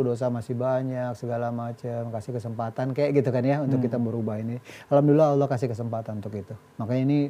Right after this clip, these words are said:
Speaker 1: benar-benar harus kita manage lah, kita pola, kita rubah polanya segala macam gitu.
Speaker 2: Oke.
Speaker 1: Nah, gitu. Ya alhamdulillah, eh, masih dikasih kesempatan, masih diberi, eh, apa, untuk, eh,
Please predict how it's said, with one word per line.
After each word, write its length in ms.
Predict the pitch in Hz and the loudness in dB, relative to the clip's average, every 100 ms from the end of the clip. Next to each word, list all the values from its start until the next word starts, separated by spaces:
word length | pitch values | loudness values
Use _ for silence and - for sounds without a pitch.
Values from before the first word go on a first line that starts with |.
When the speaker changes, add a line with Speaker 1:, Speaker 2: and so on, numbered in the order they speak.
| - | -4
Speaker 1:
benar-benar 560 | - 120 110 117 131 147 123 | -6 -2 0 0 0 0 -2
harus 420 | 117 147 - - - - - - | 2 2 0 -12 -20 -20 -20 -14
kita 240 | - - 127 | -6 0 4
manage 400 | 139 147 151 143 | 6 6 6 4
lah, 140 | 123 | -2
kita 240 | 107 127 120 | -2 -6 -2
pola, 480 | 139 131 131 117 127 | 0 2 2 0 -2
kita 300 | 117 131 120 | -6 -4 0
rubah 280 | 127 127 | 2 2
polanya 440 | 123 120 117 127 117 | 0 -2 -2 -4 -8
segala 380 | 110 117 107 107 | -8 -8 -8 -8
macam 320 | 104 110 107 | -10 -12 -12
gitu. 220 | 101 113 | -8 -6
Speaker 2:
Oke. 160 | 110 110 104 | -4 -4 -4
Speaker 1:
Nah, 240 | 98 95 | -4 -6
gitu. 240 | 98 90 107 | -8 -8 -2
Ya 160 | 160 | 2
alhamdulillah, 540 | 202 170 156 156 175 160 - - - | 4 4 4 4 2 0 -10 -20 -14
eh, 260 | - 131 127 | -2 0 2
masih 160 | 131 131 | 2 2
dikasih 240 | 131 127 | 2 0
kesempatan, 800 | 127 131 123 120 170 175 175 175 | -2 -2 -2 0 4 4 4 2
masih 240 | 131 131 120 | 0 -2 -2
diberi, 480 | 113 113 120 120 | -2 0 0 0
eh, 480 | 120 123 110 107 107 98 | -2 -4 -2 -2 -4 -4
apa, 260 | 110 143 147 | -2 0 2
untuk, 300 | 123 131 - | 2 -2 -2
eh, 320 | 120 117 | -2 -2